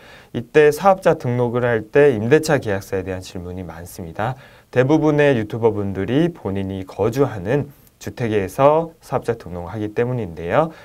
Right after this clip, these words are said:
주택이라고 해서 사업자 등록을 할 수 있는, 없는 것은 아니지만 뭐 담당자나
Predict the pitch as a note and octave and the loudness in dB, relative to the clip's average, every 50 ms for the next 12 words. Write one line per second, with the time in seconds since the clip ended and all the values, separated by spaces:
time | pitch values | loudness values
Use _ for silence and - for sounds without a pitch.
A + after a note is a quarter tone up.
0 | - - - - _ - - B2+ - F#3 F3 E3+ D#3+ D#3+ D#3 D#3 D#3 D3 D3 C#3+ | -20 -20 -20 -20 _ -8 -8 -4 0 2 2 4 6 6 6 6 6 6 6 6
1 | C#3 C#3 C#3 D3 C#3 C#3 D#3 D#3 D3 - D3+ C3+ C3 B2 A#2+ A2 A#2+ B2 B2+ C#3 | 6 4 2 -2 -2 0 0 -2 0 0 -2 -2 -2 -2 -4 -2 -2 -4 -4 -6
2 | C#3 - - C3+ A2+ G2 G2 G2+ G#2+ G#2+ - - _ _ - - A2+ B2 C#3 D3 | -8 -6 -4 -4 -2 -2 -4 -4 -6 -8 -10 -14 _ _ -4 -2 0 2 2 2
3 | D#3 D3 B2 G#2+ G2 - A2 A#2 A2 F#2 E2 F2 F2+ E2 F2 E2 E2+ F2+ A2 C#3+ | 2 4 2 2 0 0 -4 -6 -6 -6 -8 -10 -10 -12 -12 -8 -6 -2 0 0
4 | F3+ - - - _ _ _ _ _ - - F2 E2+ E2+ - - G2+ A2 A2+ B2 | 0 -2 -6 -12 _ _ _ _ _ -8 -6 -4 -4 -4 -6 -6 -4 0 0 0
5 | A#2+ A#2 G#2 G#2 F2 E2+ E2+ F2+ G#2+ C#3 D#3+ | 0 0 -2 -4 -4 -6 -4 -4 -2 -2 -4